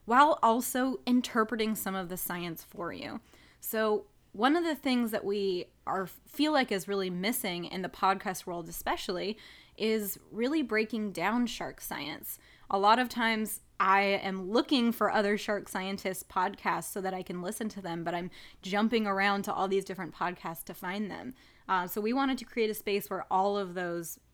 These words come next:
awesome shark researchers are on one platform. And we're also gonna break down the actual science literature. So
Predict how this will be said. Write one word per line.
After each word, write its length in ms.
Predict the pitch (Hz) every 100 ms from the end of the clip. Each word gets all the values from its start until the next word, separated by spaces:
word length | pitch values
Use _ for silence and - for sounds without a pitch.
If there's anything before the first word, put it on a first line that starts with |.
| _ _
awesome 420 | 190 185 - 196 180
shark 280 | 185 180
researchers 560 | 185 180 185 185 226 285 -
are 160 | 185
on 240 | 175 175 170
one 320 | 180 180 196
platform. 680 | - 175 - - 226 269 320 - - - -
And 160 | 202
we're 120 | 208 -
also 320 | 247 285 339
gonna 180 | 339 294
break 340 | 196 214 220
down 360 | 226 208 208 202
the 160 | 202
actual 480 | - 180 - 202 196
science 480 | 185 190 185 190 -
literature. 640 | 180 185 180 160 - - 208
So 380 | - 196 180